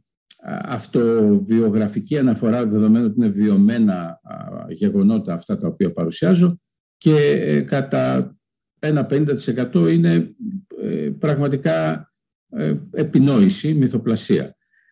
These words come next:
Ε, βέβαια και η μυθοπλασία έχει να κάνει με πράγματα τα οποία, ε, κανείς τα έχει ζήσει εκείνη την περίοδο και προκύπτουν από εκείνη την, ε,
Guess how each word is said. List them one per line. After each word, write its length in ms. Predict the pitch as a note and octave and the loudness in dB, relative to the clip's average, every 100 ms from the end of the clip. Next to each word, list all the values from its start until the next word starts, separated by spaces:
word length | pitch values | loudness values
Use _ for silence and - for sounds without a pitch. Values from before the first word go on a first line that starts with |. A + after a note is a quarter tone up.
| _ | _
Ε, 340 | C3 B2+ C#3+ C#3 | -2 0 0 -2
βέβαια 340 | D3+ F#3+ F#3+ | 2 4 4
και 120 | F#3 | 4
η 40 | D#3+ | 2
μυθοπλασία 920 | C#3+ C#3 B2+ A2+ - C#3+ A#2 C3 E3 | 2 0 0 -2 -2 0 2 0 -2
έχει 220 | F#3 F3+ | -4 0
να 120 | F#3+ D3 | 0 0
κάνει 480 | - D3+ D3 E3 | -4 -2 0 2
με 300 | E3+ D3+ D3 - | 2 0 -4 -4
πράγματα 420 | D3+ F3 F#3+ F3+ | -2 2 2 2
τα 100 | D#3+ | -2
οποία, 360 | D3+ F#3+ F3 - _ _ _ | 0 2 0 -6 _ _ _
ε, 320 | - C3+ C3+ | -2 0 -2
κανείς 420 | - C#3+ E3+ - | -2 2 4 2
τα 80 | D#3 | -2
έχει 180 | D3+ C3+ | 2 2
ζήσει 760 | G#2+ C3+ F#3 - G#2+ E2+ - _ _ | 2 4 2 2 0 0 -6 _ _
εκείνη 380 | A2 - B2+ G#2+ | -4 2 2 4
την 140 | G2 | 4
περίοδο 640 | F#2 F2+ F#2+ G2+ E3 G#3 - _ _ _ _ _ | 4 4 4 4 2 0 -4 _ _ _ _ _
και 400 | - D3+ D3 D3 - - _ _ _ _ _ | 0 2 2 -2 -8 -20 _ _ _ _ _
προκύπτουν 840 | D3+ C#3 - G3 G#3 G#3 F3 E3+ | -2 -2 2 4 4 4 2 2
από 280 | D3+ D3 D3 | 0 -4 -4
εκείνη 440 | - F#3+ F#3+ F3+ | -2 2 4 4
την, 340 | D#3+ D#3+ D3+ C#3+ | 0 -2 0 -2
ε, 420 | C#3 C3+ B2+ B2+ | -2 -2 -2 -4